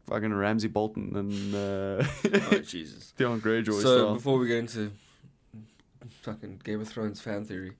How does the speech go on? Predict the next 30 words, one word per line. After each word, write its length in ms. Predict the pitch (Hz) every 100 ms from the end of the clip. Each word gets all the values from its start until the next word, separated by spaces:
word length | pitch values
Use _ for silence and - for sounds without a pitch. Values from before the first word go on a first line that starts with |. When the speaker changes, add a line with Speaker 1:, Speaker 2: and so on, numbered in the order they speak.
| - - - -
Speaker 1:
Yeah. 140 | 101
Speaker 2:
um, 420 | 104 104 104 107 - _ _ _ _ _
at 200 | 117 113
the 80 | 117
Viagra 400 | 110 120 123 123
Boys 260 | 110 107 107
last 220 | 104 104
night, 180 | 104 98
I, 160 | 95 - -
I 40 |
smoked 300 | - 113 107
a 60 | 104
joint 300 | 107 101 104
with 100 | 92
a 40 |
stranger 340 | - 104 98
next 220 | 95 92 -
to 60 | 87
me. 200 | 82 - -
That 100 | 101
was, 260 | 135 165
Speaker 1:
Ah. 40 | 90
Speaker 2:
that 100 | 127
was 120 | 107
really 120 | -
fun. 280 | - 78 85 _ _ _ _ _ _
Speaker 1:
That 120 | 104
is 120 | 117 104
nice. 360 | 92 87 -
Speaker 2:
Yeah. 280 | - 90